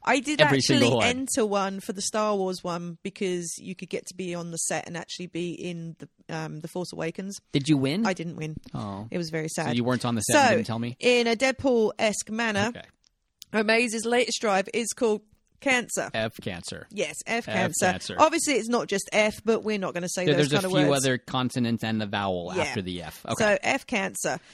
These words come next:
Speaker 1: So every ten dollars, you're gonna get a chance to win the pink Deadpool outfit. So if
Speaker 2: I would
Speaker 1: everybody
Speaker 2: love
Speaker 1: joins
Speaker 2: that.
Speaker 1: in and donates, and then if you win, give it to Sean,
Speaker 2: Yes,
Speaker 1: I know
Speaker 2: please,
Speaker 1: he'd
Speaker 2: please
Speaker 1: be
Speaker 2: do.
Speaker 1: very, very happy.
Speaker 2: Please do.
Speaker 1: Because on a regular basis,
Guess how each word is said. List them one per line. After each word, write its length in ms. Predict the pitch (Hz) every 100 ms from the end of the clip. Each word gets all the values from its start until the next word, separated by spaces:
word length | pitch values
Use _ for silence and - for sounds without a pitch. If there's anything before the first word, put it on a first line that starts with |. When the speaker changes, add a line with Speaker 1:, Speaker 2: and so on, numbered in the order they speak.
| -
Speaker 1:
So 160 | - 254
every 240 | 269 294 302
ten 260 | 277 262
dollars, 380 | 262 247 247 240 - -
you're 160 | 214
gonna 180 | 214 214
get 160 | 214 -
a 40 |
chance 280 | - 214 175
to 80 | 202
win 180 | 202 196
the 80 |
pink 360 | 190 269 233 185 -
Deadpool 460 | 208 180 214 202 -
outfit. 580 | 202 196 - 202 - -
So 260 | 214 202 - -
if 240 | 359 370
Speaker 2:
I 20 |
would 40 | 302
Speaker 1:
everybody 340 | 320 311 294
Speaker 2:
love 100 | 220
Speaker 1:
joins 360 | 269 262 247 233
Speaker 2:
that. 80 | 240
Speaker 1:
in 140 | 233
and 420 | - 202 208 196 180
donates, 600 | 226 220 208 196 - - -
and 200 | 208 196
then 120 | 202
if 160 | 196
you 80 | 208
win, 320 | 190 208 196
give 140 | 196 185
it 80 | -
to 100 | 175
Sean, 460 | - 226 208 202 160
Speaker 2:
Yes, 140 | 165
Speaker 1:
I 20 |
know 120 | 196 208
Speaker 2:
please, 120 | 208
Speaker 1:
he'd 80 | 214
Speaker 2:
please 200 | 165 185
Speaker 1:
be 60 | 208
Speaker 2:
do. 60 |
Speaker 1:
very, 180 | 202 208
very 300 | 196 185 180
happy. 260 | 175 165 165
Speaker 2:
Please 340 | 180 185 160
do. 300 | 180 190 190 _ - - -
Speaker 1:
Because 340 | 240 269 247 - -
on 160 | 226
a 100 | 220
regular 360 | 262 370 277 202
basis, 480 | 190 202 - 202